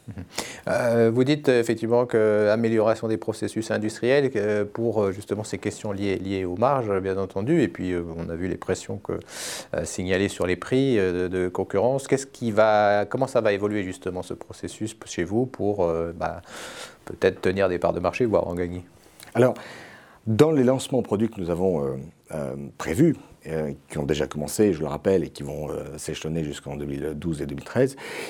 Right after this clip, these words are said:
Speaker 2: il y a tout un processus industriel qui a été revu. C'est-à-dire que globalement, nous avons, un, des réductions de produits, des réductions de coûts de produits,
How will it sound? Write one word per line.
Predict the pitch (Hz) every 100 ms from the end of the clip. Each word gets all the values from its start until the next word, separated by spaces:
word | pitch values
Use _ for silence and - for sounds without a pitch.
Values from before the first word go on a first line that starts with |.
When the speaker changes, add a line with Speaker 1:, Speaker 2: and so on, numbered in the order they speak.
| -
Speaker 2:
il | 110 107
y | 120
a | 135 156 165 - - _ _ _ -
tout | 175 151
un |
processus | - 123 123 120 110
industriel | 95 87 - 92 104
qui | 82
a |
été | 78 82
revu. | 73 64 - -
C'est-à-dire | - 73 -
que |
globalement, | 76 87 87 87 92 90
nous | 90 107
avons, | 101 87 82 73 - - - -
un, | 120 107 - - -
des | 82
réductions | 76 95 92 95
de | 80
produits, | - 95 90 95 80 -
des | 71
réductions | 78 85 82
de |
coûts | - 170
de |
produits, | - - 98 95 92 -